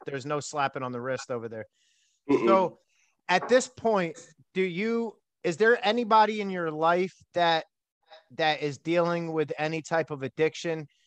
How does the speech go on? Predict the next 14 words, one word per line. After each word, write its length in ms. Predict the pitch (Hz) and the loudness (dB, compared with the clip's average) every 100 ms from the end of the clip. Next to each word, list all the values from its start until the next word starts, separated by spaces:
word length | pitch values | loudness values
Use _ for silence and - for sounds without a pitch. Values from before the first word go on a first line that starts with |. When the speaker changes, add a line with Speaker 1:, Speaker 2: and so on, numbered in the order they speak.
| _ - | _ -6
Speaker 1:
Is 220 | 156 151 | -4 0
there 260 | 170 156 143 | 2 2 2
anybody 560 | 165 190 175 185 180 185 | -2 -2 2 2 4 0
who 300 | 175 175 170 | -4 -4 -2
is 100 | 147 | -2
struggling? 800 | - - 165 170 175 175 170 160 | -6 -4 0 0 0 -2 -2 -4
Is 160 | 151 | -4
there 120 | 143 | 0
anybody 440 | 160 180 180 180 175 | 0 0 2 2 2
that 220 | 170 160 | 0 0
you've 160 | 156 139 | -6 -8
seen 480 | - 170 170 165 | -6 -4 -4 -2
that 180 | 151 147 | 2 2
has 400 | 131 143 139 - | 2 0 0 -4